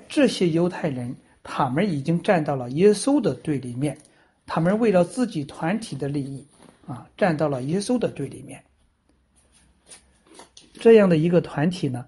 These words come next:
他们并不是真正的为了信仰，他们真正的在遵守，啊，天主的话吗？没有。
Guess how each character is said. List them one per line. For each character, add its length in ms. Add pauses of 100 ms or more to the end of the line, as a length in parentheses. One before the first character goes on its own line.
(160)
他 140
们 160
并 260
不 120
是 160
真 280
正 160
的 120
为 120
了 140
信 320
仰， 160 (880)
他 100
们 160
真 200
正 120
的 120
在 160
遵 260
守， 320 (560)
啊， 260 (140)
天 260
主 140
的 100
话 240
吗？ 200 (320)
没 260
有。 140